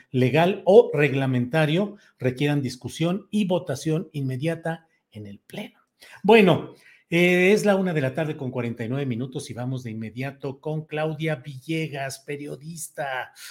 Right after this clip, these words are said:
directora de la revista Fortuna. Claudia,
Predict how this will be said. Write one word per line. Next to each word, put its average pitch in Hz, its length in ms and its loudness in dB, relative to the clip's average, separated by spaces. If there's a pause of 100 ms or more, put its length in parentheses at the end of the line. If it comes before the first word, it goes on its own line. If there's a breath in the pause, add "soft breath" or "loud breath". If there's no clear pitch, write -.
(160 loud breath)
directora 170 880 2 (240 loud breath)
de 147 140 0
la 147 120 2
revista 151 480 -4
Fortuna. 139 720 -4
Claudia, 180 640 2